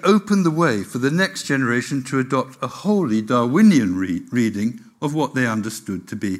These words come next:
a Marxist understanding of history. According to Plekhanov, the reputed father of Russian Marxism, politics and the relations of production were of secondary importance. Both economy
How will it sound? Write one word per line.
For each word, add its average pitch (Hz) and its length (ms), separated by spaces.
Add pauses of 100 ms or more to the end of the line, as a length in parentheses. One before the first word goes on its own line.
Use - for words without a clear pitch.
(160)
a 113 120
Marxist 101 580
understanding 87 640
of 92 100 (100)
history. - 480 (640)
According 104 440
to - 80
Plekhanov, 180 760 (340)
the 95 80
reputed 101 440
father 156 420
of 104 120
Russian 117 320
Marxism, 147 640 (460)
politics 190 680 (100)
and 117 360
the 113 80
relations 127 520
of - 120
production 160 600 (180)
were 143 160
of 143 80
secondary 110 520
importance. 85 680 (360)
Both 190 280
economy 147 580